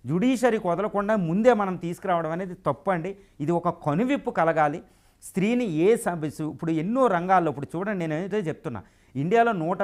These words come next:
నలభై కోట్ల మంది ప్రజలుంటే సగం మంది స్త్రీలు ఉన్నారు. Half of ఇండియా అండి. డెబ్బై కోట్ల మంది స్త్రీలు ఈరోజు పని ఎంతమంది చేస్తున్నారు? డెబ్బై కోట్ల మంది స్త్రీలు యాక్టివ్గా వర్క్ ఫోర్స్కి పార్టిసిపేట్ చేయకుండా ఉంటే ఈ వచ్చే ఫోర్త్ ఇండస్ట్రియల్ రెవల్యూషన్లో ఇండియా అనేది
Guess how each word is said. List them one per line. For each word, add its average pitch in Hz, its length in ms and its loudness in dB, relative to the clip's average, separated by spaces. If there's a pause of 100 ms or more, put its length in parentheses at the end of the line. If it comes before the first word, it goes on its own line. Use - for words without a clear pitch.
(100)
నలభై 175 260 0 (100)
కోట్ల 165 360 -2
మంది 175 160 -2 (100)
ప్రజలుంటే 185 420 -2 (140)
సగం 175 340 0
మంది 208 260 -2
స్త్రీలు 196 360 0
ఉన్నారు. 147 240 -2 (360)
Half 196 300 8 (120)
of 247 180 6
ఇండియా 240 280 6
అండి. 123 160 -6 (520)
డెబ్బై 165 400 2 (160)
కోట్ల 220 300 2 (100)
మంది 233 260 -2
స్త్రీలు 240 380 -2
ఈరోజు 226 240 4 (100)
పని 202 240 4
ఎంతమంది 220 400 0
చేస్తున్నారు? 233 400 -2 (420)
డెబ్బై 165 300 4 (100)
కోట్ల 196 300 0 (100)
మంది 226 220 -2 (100)
స్త్రీలు 240 380 -2 (140)
యాక్టివ్గా 214 500 4 (100)
వర్క్ 180 300 2
ఫోర్స్కి 226 420 2
పార్టిసిపేట్ 175 540 2
చేయకుండా 185 420 0
ఉంటే 165 180 -4 (120)
ఈ - 20 -2 (160)
వచ్చే 165 240 -2 (360)
ఫోర్త్ 202 280 2
ఇండస్ట్రియల్ 196 420 -2
రెవల్యూషన్లో 180 540 -4
ఇండియా 220 300 2
అనేది 196 260 -2